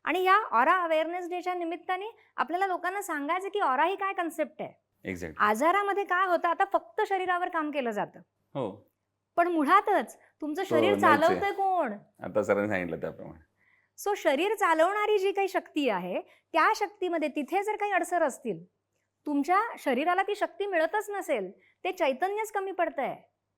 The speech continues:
Speaker 1: आणि जर ते चैतन्य कमी पडतंय म्हणून तुमचं ऑर्गन काम करू शकत नाहीये,
Speaker 2: हम्म,
Speaker 1: तर
Speaker 2: हम्म.
Speaker 1: तुम्ही त्या ऑर्गनला कितीही काहीही करा त्याच्यावरती,
Speaker 2: काही उपयोग नाही.
Speaker 1: आणि म्हणून आज मॉडर्न सायन्स काय म्हणतं की प्रॉब्लेम आला ना, आता आयुष्यभर सपोर्ट घ्यायचा औषधांचा, आता तो रिकव्हर नाही होणार.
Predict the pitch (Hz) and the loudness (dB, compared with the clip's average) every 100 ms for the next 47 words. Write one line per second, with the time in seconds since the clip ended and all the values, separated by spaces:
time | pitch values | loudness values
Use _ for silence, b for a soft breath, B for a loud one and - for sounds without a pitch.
0 | _ _ _ _ _ - 254 359 262 349 | _ _ _ _ _ -8 -6 -2 0 0
1 | 440 403 370 381 392 381 370 359 320 277 | -2 -4 -4 -4 -6 -6 -4 -2 -2 0
2 | 311 370 302 285 392 440 403 381 381 339 | -2 -2 -2 -2 -2 -2 -2 -2 0 0
3 | 320 339 320 302 302 294 302 254 240 226 | 0 -2 -2 -2 -4 -4 -4 -6 -6 -6
4 | 196 185 302 - 165 151 349 330 359 370 | -6 -10 -12 -12 -12 -10 -8 -6 -6 -6
5 | 311 277 349 381 403 330 349 370 403 381 | -4 -4 -4 -6 -4 -6 -4 -2 -2 -4
6 | 262 302 359 415 381 370 349 330 311 277 | -6 -4 -4 -2 -4 -4 -4 -2 -2 -4
7 | 277 202 180 _ - 87 85 73 73 - | -8 -8 -12 _ -10 -10 -10 -16 -20 -20
8 | _ _ _ _ _ - 285 339 240 349 | _ _ _ _ _ -10 -6 -4 -4 -6
9 | 427 - 294 330 330 294 330 339 339 330 | -8 -8 -6 -2 -2 -2 -4 -6 -8 -8
10 | 320 311 285 262 285 302 _ _ - 381 | -8 -6 -6 -6 -8 -10 _ _ -8 -2
11 | 349 254 320 370 349 311 285 285 330 - | 2 2 2 2 2 2 0 -2 -6 -6
12 | 254 - 294 311 - 381 392 311 - 370 | -4 -2 -2 -2 -4 -6 -2 -2 0 -2
13 | 339 339 285 254 226 220 196 185 233 320 | 0 0 2 0 0 -6 -6 -6 -6 -4
14 | 381 339 247 330 403 403 381 254 156 | -4 -6 -4 -4 -4 -6 -6 -6 -8